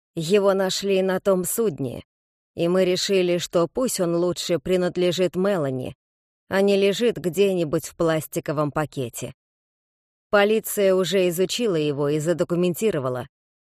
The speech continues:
так что никто не скажет, будто я присвоил ценную улику или что-то в этом роде». Но мать, похоже, его не слушала.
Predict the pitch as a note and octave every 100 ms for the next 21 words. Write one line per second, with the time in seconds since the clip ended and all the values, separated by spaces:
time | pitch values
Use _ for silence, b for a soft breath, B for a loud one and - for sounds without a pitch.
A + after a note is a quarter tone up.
0 | - G#3 G3 - G3 G3 - A#3 A3 F#3
1 | - G3 F3+ E3 - - _ _ _ -
2 | E3 G3 - F#3+ G3 G3 F3+ F3 - F3+
3 | E3+ E3 - F3 D#3+ D#3 D3+ D#3+ F3 G#3
4 | - F3+ D#3 _ _ - G#3 F#3+ F3 -
5 | E3 E3+ D3+ D3+ D3+ D3 C3+ - C#3 -
6 | _ _ _ _ _ _ _ _ _ _
7 | - A3 A3 G#3+ B3 - B3 - G3+ G3
8 | G#3 F3 F3 F3+ D3+ C3+ - C#3+